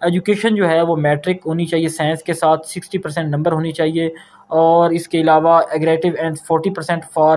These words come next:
normal candidates and thirty three marks fifty or above out of thirty। English में डेढ़ सौ में से पचास number होने आपके लाजमी हैं।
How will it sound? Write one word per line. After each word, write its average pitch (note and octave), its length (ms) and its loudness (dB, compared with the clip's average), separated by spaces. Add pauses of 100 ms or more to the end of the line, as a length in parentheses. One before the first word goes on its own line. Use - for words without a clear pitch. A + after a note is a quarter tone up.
normal D#3 420 2
candidates D#3 640 -2
and D#3+ 300 -4
thirty D#3+ 340 -4
three F3 260 -2 (240)
marks D#3+ 380 0
fifty F3 500 -6
or D#3 220 0
above E3 320 0 (120)
out E3 260 0
of D3+ 160 0
thirty। D3+ 360 -6 (340)
English F#3 340 0
में E3 140 -2
डेढ़ E3+ 260 0
सौ D3+ 220 0
में D3+ 180 -2
से D#3+ 140 -4 (120)
पचास E3 420 0
number D3 260 -2
होने D3 280 -2
आपके C#3 300 -4
लाजमी C#3+ 420 0
हैं। D3 220 -2